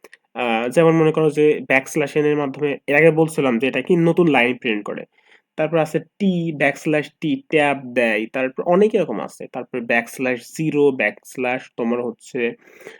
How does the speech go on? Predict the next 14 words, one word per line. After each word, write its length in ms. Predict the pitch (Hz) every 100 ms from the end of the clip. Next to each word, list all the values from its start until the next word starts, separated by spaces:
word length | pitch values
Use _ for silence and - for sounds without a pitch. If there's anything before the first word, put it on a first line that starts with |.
| -
আহ, 220 | 123 117
ভি, 560 | 107 - 131 151 156 147
ব্যাকস্ল্যাশ 720 | 131 113 - - 131 127 - _
টি, 260 | 165 156 151
ব্যাকস্ল্যাশ 720 | 123 101 - - 120 123 -
আর। 340 | - 131 135 135 - - - -
So, 60 | 185
এইগুলো 280 | 185 190
হয়তো 200 | 185 185
সব 320 | 170 160 156 147
জানার 200 | 147 139
প্রয়োজন 360 | 160 165 165
হয় 180 | 127 113
না, 200 | 127